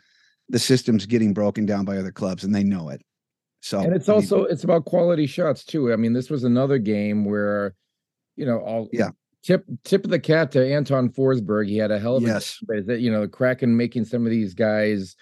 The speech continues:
Speaker 2: look better, or they're just not getting quality shots, or we're just catching them on a, on a, on an amazing night where these guys are, you know, playing on their heads. You know, thirty-nine shots the, the guy stopped, you
Speaker 1: That's
Speaker 2: know?
Speaker 1: ano-,
Speaker 2: It was
Speaker 1: it's another
Speaker 2: fantastic.
Speaker 1: stolen game. It's another stolen game, back-to-backs, basically.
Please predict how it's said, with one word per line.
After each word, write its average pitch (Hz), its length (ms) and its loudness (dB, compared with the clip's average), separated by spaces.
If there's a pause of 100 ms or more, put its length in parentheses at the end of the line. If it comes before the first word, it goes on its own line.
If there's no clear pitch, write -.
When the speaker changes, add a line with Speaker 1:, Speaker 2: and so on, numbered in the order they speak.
(300)
Speaker 2:
look 123 240 2
better, 123 420 4
or 101 60 0
they're 98 100 -2
just 95 140 -8
not 107 160 -2
getting 104 200 -2
quality 104 360 0
shots, 120 400 -2
or 104 40 0
we're 92 140 -2
just 98 160 -8
catching 107 380 0
them 110 180 6
on 113 140 2
a, 85 140 -2 (460)
on 113 140 0
a, 107 160 0
on 107 160 -2
an 101 140 0
amazing 107 520 0
night 110 240 0
where 101 140 0
these 98 180 -4
guys 101 300 -2
are, 95 180 -6
you 98 100 -6
know, 92 100 -4
playing 107 280 -2
on 98 120 0
their 92 100 -2
heads. 101 240 -2
You 98 80 -2
know, 85 80 -4 (100)
thirty-nine 131 560 2
shots 139 380 -2
the, 104 120 -2
the 82 280 -10 (100)
guy 87 360 -4 (180)
stopped, 78 540 -10
you 87 80 -8
Speaker 1:
That's 104 240 0
Speaker 2:
know? 117 140 -2
Speaker 1:
ano-, 113 80 -12 (340)
Speaker 2:
It 101 80 -6
was 104 180 -4
Speaker 1:
it's 107 160 0
another 143 240 2
Speaker 2:
fantastic. - 80 -4
Speaker 1:
stolen 160 280 4
game. 160 300 0
It's 98 140 -10
another 139 260 -2
stolen 170 320 0
game, 98 380 -2
back-to-backs, 110 580 -10
basically. 80 440 -14